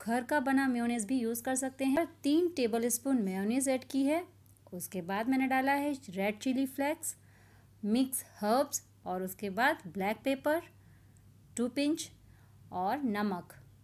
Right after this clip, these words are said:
नमक थोड़ा कम ही डालें, क्योंकि बटर जो हमने यूज़ किया है उसमें भी already नमक होता है, तो थोड़ा सा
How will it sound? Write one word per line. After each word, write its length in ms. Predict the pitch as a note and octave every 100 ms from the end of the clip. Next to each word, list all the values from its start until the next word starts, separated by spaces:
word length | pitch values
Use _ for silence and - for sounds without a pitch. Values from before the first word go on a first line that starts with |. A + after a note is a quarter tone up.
| -
नमक 280 | A#3 C#4 E4 D#4+
थोड़ा 140 | D#4+
कम 260 | D4+ A3 B3
ही 140 | D4
डालें, 360 | D4+ D4+ D#4+ E4
क्योंकि 280 | A#3+ A3+ A3+
बटर 320 | F#3 G3+ C4+
जो 120 | C4+
हमने 200 | C4+ C4
यूज़ 280 | B3 B3+ B3
किया 140 | C4 C4
है 120 | C4
उसमें 260 | A3 A3+ A#3
भी 60 |
already 340 | A#3 A3 A3 G#3+
नमक 260 | F#3 A3 -
होता 280 | B3+ C4
है, 200 | C4 C#4+
तो 140 | C#4 G#3+
थोड़ा 220 | G#3+ G#3+
सा 160 | B3+